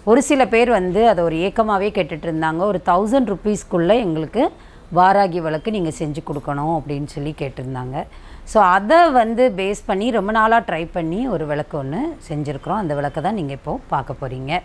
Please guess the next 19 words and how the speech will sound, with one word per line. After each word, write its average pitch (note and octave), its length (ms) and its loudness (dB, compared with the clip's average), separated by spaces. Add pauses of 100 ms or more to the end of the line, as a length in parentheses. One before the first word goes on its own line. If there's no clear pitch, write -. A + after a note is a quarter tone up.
(200)
இந்த C#4+ 360 6
விளக்கோட G#3+ 600 4
ஸ்பெஷலே G#3 560 0
வந்து F3 380 0
இதோட E3 260 0 (100)
சைஸு E3 420 -4
தான். D#3 220 -4 (200)
ரொம்பவே G#3 440 2
குட்டியா A#3 500 2
இருந்தாலும் F3 440 2
ரொம்பவே F#3+ 360 2
நேர்த்தியா A3 600 4
வந்திருக்கு. E3 420 -4
நாம G3 220 0
இந்த E3+ 140 -4
விளக்கை D#3 320 -4
வந்து F#3 180 2 (540)
பக்கத்துல F#3+ 540 -2
பார்க்கலாம். C3 460 -8